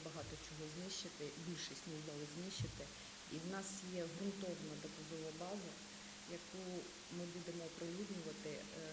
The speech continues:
звичайно, що з дозволу слідча, і більшість, звичайно, фактів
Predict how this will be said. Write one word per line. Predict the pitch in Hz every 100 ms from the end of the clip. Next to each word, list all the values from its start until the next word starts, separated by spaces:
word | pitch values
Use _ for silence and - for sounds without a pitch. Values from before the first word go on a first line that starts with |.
| 160
звичайно, | 175 180 208 214 175 -
що | 165
з | 151
дозволу | 180 175 170 165 -
слідча, | 196 214 208 170 156
і | 165
більшість, | 196 - 190 -
звичайно, | 175 170 175 165 160 -
фактів | 160 -